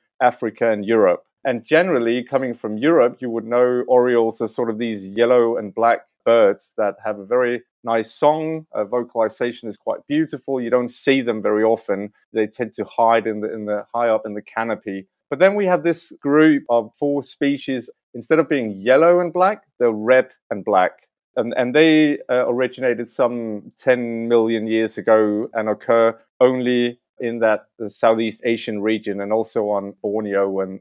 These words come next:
Java and Sumatra. But the group that we're looking at are from continental Southeast Asia, uh, so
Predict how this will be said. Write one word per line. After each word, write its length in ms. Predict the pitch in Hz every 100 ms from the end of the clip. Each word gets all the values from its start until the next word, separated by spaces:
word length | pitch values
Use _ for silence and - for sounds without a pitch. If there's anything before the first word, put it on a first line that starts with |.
| _
Java 320 | 104 104 98
and 140 | 98
Sumatra. 680 | 95 98 101 107 - 98 92 -
But 120 | 127
the 60 | 120
group 300 | 123 170 185
that 100 | 160
we're 240 | 127 160
looking 380 | 170 135 - 113
at 200 | 113 113 -
are 120 | 113 110
from 300 | - 107 - -
continental 680 | 143 135 127 123 117 117
Southeast 480 | 113 117 110 110 -
Asia, 460 | 131 139 - 139 139 _ -
uh, 160 | 110
so 320 | 104 - 95